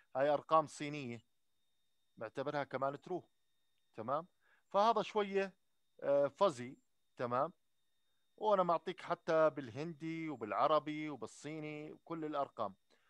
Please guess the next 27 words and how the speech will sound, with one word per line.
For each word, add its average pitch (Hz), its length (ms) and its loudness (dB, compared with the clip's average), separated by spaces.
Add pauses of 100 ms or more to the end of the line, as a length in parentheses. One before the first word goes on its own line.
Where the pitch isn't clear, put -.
(300)
فأنت، 226 400 0
آه، 185 520 2
خليك 208 400 -2
على 156 180 2
الإس 123 140 -6
ديجيت، 120 440 -8
يعني 147 380 -4
الإس 175 260 -12
ديجيت 147 380 -12
هي 143 120 -2
اللي، 123 480 -10
آه، 123 200 -10
مطلوبة. 127 600 -6
الإس 156 300 -8
نوميريك 175 460 -6 (360)
بتعني 170 440 -8
أي 180 300 -4
شيء 170 240 -10
حقل 147 360 -10
فيه 147 180 -6
عددي، 107 360 -6
لكن 156 380 2 (540)
مثلًا 147 380 -2 (120)
ال 120 120 -14
A 175 260 -4
B 160 180 -10
C 120 420 -12